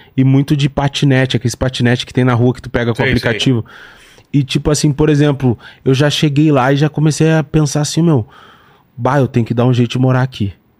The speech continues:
Speaker 1: Foi o primeiro lugar que eu pensei isso, assim, que foi Amsterdã.
Speaker 2: Você olhou e
Speaker 1: Eu
Speaker 2: falou,
Speaker 1: pensei
Speaker 2: "Cara, eu me
Speaker 1: assim,
Speaker 2: daria,
Speaker 1: "Meu, isso aqui
Speaker 2: ficaria
Speaker 1: eu mo-,
Speaker 2: bem aqui."
Speaker 1: moraria aqui."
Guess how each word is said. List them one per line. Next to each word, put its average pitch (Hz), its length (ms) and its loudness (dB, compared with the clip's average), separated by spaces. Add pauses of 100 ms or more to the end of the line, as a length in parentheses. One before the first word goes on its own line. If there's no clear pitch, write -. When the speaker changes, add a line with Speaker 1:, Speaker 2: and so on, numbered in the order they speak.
(320)
Speaker 1:
Foi 117 40 2
o - 20 -10
primeiro 123 320 2
lugar 139 220 2
que - 80 -4
eu 135 40 -2
pensei 135 320 0
isso, 123 220 -2
assim, 117 180 -4
que - 80 -18
foi 113 140 0
Amsterdã. 117 480 0
Speaker 2:
Você - 120 -8
olhou 120 300 -4
e - 20 0
Speaker 1:
Eu 127 60 -6
Speaker 2:
falou, 123 160 -2
Speaker 1:
pensei 127 200 0
Speaker 2:
"Cara, 131 40 2
eu - 40 -2
me 107 40 -6
Speaker 1:
assim, 135 120 0
Speaker 2:
daria, 131 140 2
Speaker 1:
"Meu, 147 180 4
isso 127 200 -2
aqui 117 120 -2
Speaker 2:
ficaria 113 140 0
Speaker 1:
eu - 40 2
mo-, 127 60 2
Speaker 2:
bem 127 160 0
aqui." 120 60 -8
Speaker 1:
moraria 123 520 2
aqui." 117 340 -4